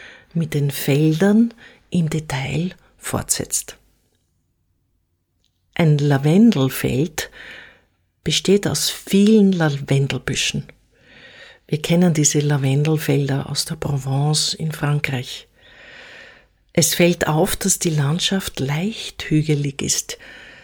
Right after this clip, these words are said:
Je nach Blickwinkel kann man im Hintergrund einen grünen Fleck oder ein Haus, das ganz grün eingewachsen ist, erkennen,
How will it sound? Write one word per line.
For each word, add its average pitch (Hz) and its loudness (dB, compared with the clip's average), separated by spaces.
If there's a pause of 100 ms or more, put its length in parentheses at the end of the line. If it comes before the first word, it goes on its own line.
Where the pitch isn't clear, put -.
(300)
Je 175 -4
nach 202 -2
Blickwinkel 202 -2
kann 165 -4
man 170 -2
im 151 -2
Hintergrund 165 -2
einen 139 -2
grünen 147 0
Fleck - -2
oder - -14
ein 143 -8
Haus, 196 0 (400)
das - -4
ganz - -2
grün 175 2
eingewachsen 160 0
ist, - -6
erkennen, 180 -2